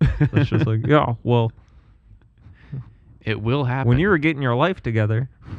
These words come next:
Speaker 2: I used to be
Speaker 1: I was
Speaker 2: you.
Speaker 1: learning, I was learning how to finger blast." <laughs>
Speaker 2: <laughs>
Speaker 1: Like,
Speaker 2: There was a time of my life where I was hang-, well, like,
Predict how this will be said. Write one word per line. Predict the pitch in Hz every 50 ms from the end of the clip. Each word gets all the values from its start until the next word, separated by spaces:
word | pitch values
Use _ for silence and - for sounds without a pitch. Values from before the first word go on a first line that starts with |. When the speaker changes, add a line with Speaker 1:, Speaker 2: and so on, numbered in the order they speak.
| - 151 - - -
Speaker 2:
I | 98 117
used | 135 160 156 147 - -
to | 131 123
be | 107 120
Speaker 1:
I | 135 170
was | 190 180 135
Speaker 2:
you. | 135 139
Speaker 1:
learning, | 139 143 147 151 139 - - - - _
I | - - 160 190
was | 190 151
learning | 135 135 139 147 147 151
how | 165 170
to | 185 180
finger | - - 285 262 220 180 160
blast." | 131 127 120 120 117 120 - - - - - -
<laughs> | 156 143
Speaker 2:
<laughs> | -
Speaker 1:
Like, | 165 160 170 180 180 175 - 226 220 196 - 185 156 151 - - - - - - - - _ - - _ _ _ - _ - - - _ _ _ _ _ _ - - - - - - - _ - - - - - -
Speaker 2:
There | 85 85 101
was | 113 123 131
a | 135
time | 127 139 117 110 113
of | 110 107
my | 104 104 107 107
life | 98 - - 98 98 101 - - -
where | - 87 92 98 98 95 87 -
I | - 65 53 78
was | 101 101 -
hang-, | - 107 107 92 - -
well, | 98 104 90 80 82
like, | 90 90 - 80 - - -